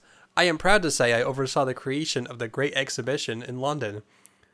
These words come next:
Such wonders mankind created, none of the same old drivel that seems to get spouted in the current era." The man looks over to the fire and grins. "It was truly a golden age."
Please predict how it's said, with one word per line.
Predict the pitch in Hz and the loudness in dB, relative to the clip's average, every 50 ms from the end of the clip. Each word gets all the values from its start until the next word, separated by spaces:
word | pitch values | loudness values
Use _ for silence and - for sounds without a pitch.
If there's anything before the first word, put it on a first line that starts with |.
| _ _ _ | _ _ _
Such | - - - 208 208 208 - | -6 2 2 4 4 2 0
wonders | 175 180 190 196 190 160 143 131 127 127 - | 0 0 2 2 2 0 0 0 0 -2 -2
mankind | - 139 139 139 135 - - - 143 135 135 131 127 - | -2 0 0 0 -2 -4 -4 -4 -4 -2 -2 -4 -6 -6
created, | - 131 123 131 135 123 110 110 - _ _ _ _ - | -4 -2 -2 -2 -2 -4 -6 -10 -14 _ _ _ _ -4
none | 147 156 160 151 | -2 0 0 2
of | 147 143 139 131 131 - - _ _ | 0 0 -2 -4 -8 -14 -20 _ _
the | - - | -6 -4
same | - - - 147 135 131 131 127 131 - | -4 -2 0 0 2 2 0 -2 -4 -4
old | 131 123 123 123 123 - - | -4 -4 -4 -4 -8 -10 -8
drivel | - - 127 123 120 120 120 127 127 _ _ _ - | -4 -2 -2 0 0 0 -2 -2 -4 _ _ _ -10
that | - 120 - | -8 -6 -6
seems | - - 165 165 151 143 - | -4 0 0 0 0 0 -2
to | - 135 | -4 -4
get | 120 - 113 - - | -2 -2 -2 -2 -4
spouted | - - - - - 123 117 117 110 113 110 113 - - _ _ - | -6 -6 -6 -4 0 0 0 0 0 -4 -6 -8 -12 -18 _ _ -10
in | 165 120 | -8 -6
the | 110 110 | -6 -8
current | - - 123 110 107 104 | -6 -4 -4 -2 -2 -2
era." | 113 107 104 104 110 120 - _ _ _ _ _ _ _ _ _ _ _ _ _ _ _ _ _ _ _ | -2 -2 -2 -4 -6 -8 -10 _ _ _ _ _ _ _ _ _ _ _ _ _ _ _ _ _ _ _
The | - 160 | 0 4
man | 170 170 180 180 | 6 6 6 6
looks | 165 156 151 - - - | 6 4 2 0 -2 -4
over | - 156 147 143 135 139 131 131 139 139 - _ - | -2 0 0 2 2 2 2 2 0 -4 -10 _ -16
to | - 131 | -8 -6
the | 123 113 | -6 -6
fire | - - - 139 139 139 123 113 | -6 -2 0 2 2 4 2 2
and | 117 123 110 110 | 0 -2 -4 -6
grins. | - 123 123 117 110 101 104 104 - - - - _ _ _ _ _ _ _ _ _ _ _ _ _ _ _ _ _ - | -4 -2 -2 -2 -2 -4 -6 -8 -8 -10 -12 -12 _ _ _ _ _ _ _ _ _ _ _ _ _ _ _ _ _ -4
"It | 131 120 - | -4 -2 -2
was | 127 110 104 - | -4 -4 -4 -4
truly | - - - - 147 156 147 127 120 110 | -6 -6 -4 -2 0 0 0 0 0 -2
a | 104 104 | -2 -2
golden | 104 - 120 123 123 123 127 131 127 | -2 -2 -2 -2 -2 -2 -4 -4 -4
age." | 131 135 143 143 131 120 113 - - - | -4 -4 -4 -4 -6 -8 -10 -12 -14 -14